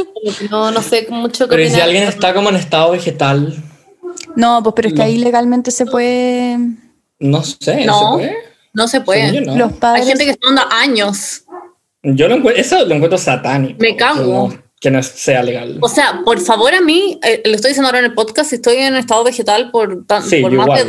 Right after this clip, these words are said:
Speaker 4: dos
Speaker 2: no.
Speaker 4: días, desenchúfeme, como
Speaker 3: Pero
Speaker 4: me
Speaker 3: es
Speaker 4: da
Speaker 3: que uno,
Speaker 4: harta
Speaker 3: pero es que uno, em, a ver, ¿cómo te lo
Speaker 2: Sí.
Speaker 3: explico? Uno, uno firma como una weá,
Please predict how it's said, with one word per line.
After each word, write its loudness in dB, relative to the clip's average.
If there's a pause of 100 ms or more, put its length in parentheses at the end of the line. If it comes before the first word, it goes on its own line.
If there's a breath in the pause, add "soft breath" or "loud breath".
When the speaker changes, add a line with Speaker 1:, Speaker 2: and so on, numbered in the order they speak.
(140)
Speaker 4:
dos -6
Speaker 2:
no. 2
Speaker 4:
días, 2 (120)
desenchúfeme, -2
como 0
Speaker 3:
Pero 4
Speaker 4:
me 4
Speaker 3:
es 0
Speaker 4:
da 2
Speaker 3:
que 4
uno, 4
Speaker 4:
harta 0
Speaker 3:
pero 2
es -2
que 2
uno, 2
em, 0 (140)
a -2
ver, -2
¿cómo -6
te 0
lo 0
Speaker 2:
Sí. -6
Speaker 3:
explico? -6 (440 loud breath)
Uno, 4 (200)
uno 4
firma 0 (160)
como 2
una 2
weá, 2